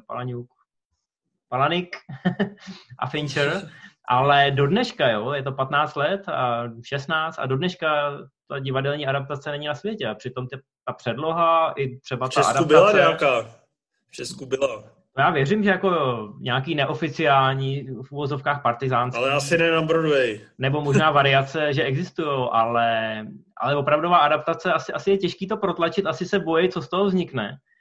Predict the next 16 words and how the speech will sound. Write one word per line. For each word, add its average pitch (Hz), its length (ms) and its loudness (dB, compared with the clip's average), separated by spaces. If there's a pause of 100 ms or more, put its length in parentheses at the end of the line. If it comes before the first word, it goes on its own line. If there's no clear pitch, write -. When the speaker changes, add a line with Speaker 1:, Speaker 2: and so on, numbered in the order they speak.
(260)
Speaker 1:
Slyšel 143 280 -2
jsem, 175 180 -2
že 175 100 2
loni 160 260 0
se 165 120 -4
k - 60 -14
tomu 165 140 -8
dostala 175 280 -2
Julia 160 320 -4
Taymor, 147 500 -6 (100)
která 143 460 2
dělala 143 320 0
Across 135 300 -2
the 131 140 -6
Universe, 147 560 -6
ale 127 260 -2